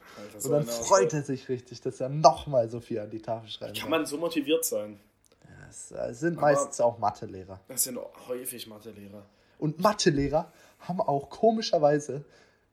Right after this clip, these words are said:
Speaker 2: Mathelehrer sind immer irgendwie so sportlich gekleidet. Die haben immer so ein enges schwarzes T-Shirt an.
Speaker 1: Mhm. Aber ich glaub, das liegt echt dran, weil die größte Kombination an so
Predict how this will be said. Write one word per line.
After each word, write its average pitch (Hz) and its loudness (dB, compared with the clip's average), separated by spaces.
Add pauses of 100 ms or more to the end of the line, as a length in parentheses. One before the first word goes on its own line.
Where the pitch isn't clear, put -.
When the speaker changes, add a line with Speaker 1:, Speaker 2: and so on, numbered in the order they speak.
(480)
Speaker 2:
Mathelehrer 196 -2
sind 165 -6
immer 202 2
irgendwie 175 -6
so 160 -4
sportlich - -2
gekleidet. 147 -6 (360)
Die 156 2
haben 165 0
immer 208 2
so 190 2
ein 170 -2
enges 208 0
schwarzes 180 -4
T-Shirt 202 -6
an. 135 -10
Speaker 1:
Mhm. 165 -12 (360)
Aber 135 2
ich 160 2
glaub, - 2
das - -4
liegt - -16
echt 170 -8
dran, 151 -4
weil 143 0
die 135 -6 (920)
größte 170 0
Kombination 147 -4
an 127 -10
so 120 0